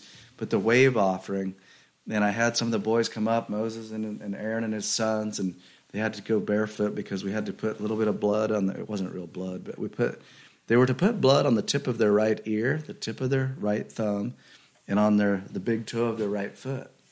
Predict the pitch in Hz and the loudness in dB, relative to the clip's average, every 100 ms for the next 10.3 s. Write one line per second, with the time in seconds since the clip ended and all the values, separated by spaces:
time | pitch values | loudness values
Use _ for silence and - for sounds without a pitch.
0 | _ _ _ _ _ _ _ - 107 104 | _ _ _ _ _ _ _ -8 -4 0
1 | 101 98 95 110 110 104 104 104 110 107 | 0 -2 -2 -2 -2 -2 -4 -2 0 0
2 | 104 - 104 104 - 107 104 92 - 101 | 0 0 0 -2 -4 -4 -2 0 0 0
3 | 107 104 107 95 95 98 - 98 95 90 | 0 0 0 -2 -2 -4 -4 -6 -4 -6
4 | 85 _ - - 107 101 95 92 - 90 | -12 _ -12 -10 -8 -6 -6 -6 -8 -8
5 | 95 95 92 90 98 101 98 98 - - | -6 -6 -6 -4 0 0 0 -4 -6 -18
6 | - - - 104 104 113 113 110 92 - | -20 -20 -2 0 2 2 4 4 0 -4
7 | - - - - 110 107 101 120 147 127 | -20 -6 -4 0 0 0 0 0 2 2
8 | 104 104 - 117 139 104 101 117 - _ | 2 0 -2 -6 -6 -6 -6 -8 -18 _
9 | - _ _ 107 104 101 101 - 107 117 | -20 _ _ -4 0 0 0 -2 0 2
10 | 143 156 | 2 2